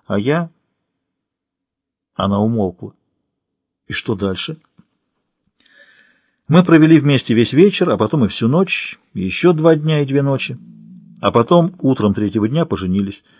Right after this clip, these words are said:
Ему пришлось сразу же уехать, и я снова увидела его лишь в апреле сорок пятого в Бреслау. Он появился однажды утром в подвале разрушенного дома, в котором я жила, и принёс мне швейцарский паспорт.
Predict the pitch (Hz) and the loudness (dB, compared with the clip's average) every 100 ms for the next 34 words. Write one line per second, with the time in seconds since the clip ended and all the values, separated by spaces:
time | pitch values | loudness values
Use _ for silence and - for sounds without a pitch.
0 | _ _ _ _ _ _ _ _ _ - | _ _ _ _ _ _ _ _ _ -4
1 | 101 139 139 131 131 127 - 135 110 95 | 0 2 2 0 2 2 4 4 4 2
2 | 101 113 143 175 107 - - _ _ _ | -2 0 0 -2 -4 -12 -16 _ _ _
3 | _ 110 135 165 - 165 170 143 135 151 | _ -10 -8 -6 -4 0 2 2 2 0
4 | 123 120 123 151 135 113 117 127 135 110 | 0 2 2 2 0 0 0 0 -2 -2
5 | 117 107 - 139 113 101 110 113 113 90 | -2 -2 0 -2 0 -2 -2 -4 -4 -4
6 | 80 - _ _ _ _ _ _ _ _ | -4 -12 _ _ _ _ _ _ _ _
7 | _ - 123 104 135 147 170 - 120 120 | _ -2 -2 0 0 2 0 0 0 0
8 | 107 98 95 - _ _ - 135 - 95 | 0 -2 -4 -8 _ _ -2 -2 0 -4
9 | 87 113 110 117 98 104 110 110 113 104 | -2 -2 2 2 2 0 -2 -4 -2 0
10 | 104 180 156 - 104 101 98 98 110 85 | 2 2 0 -2 -4 -2 -2 0 -2 -2
11 | - _ _ _ _ _ _ _ - 104 | -8 _ _ _ _ _ _ _ -4 0
12 | 113 151 185 131 - 110 123 156 - 147 | 4 4 2 0 -2 -2 0 -2 -4 -4
13 | 110 - - - _ | -4 -4 -10 -20 _